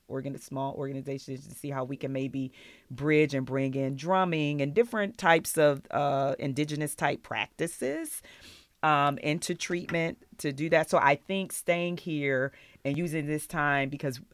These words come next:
we as a society have been through so much, covid, all kinds of things. And then as the Black community,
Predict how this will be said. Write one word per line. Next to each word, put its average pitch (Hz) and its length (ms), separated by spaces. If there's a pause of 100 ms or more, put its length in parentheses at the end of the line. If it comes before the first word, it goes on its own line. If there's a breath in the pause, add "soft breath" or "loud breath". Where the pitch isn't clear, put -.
(220 soft breath)
we 175 720
as 151 200
a 143 80
society 160 800
have 131 180
been 123 200
through 127 220
so 123 200
much, 120 300
covid, 151 560 (760)
all 139 200
kinds 131 320
of 123 80
things. 127 340
And 131 160
then 156 160
as 143 140
the 131 80
Black 135 420
community, 131 720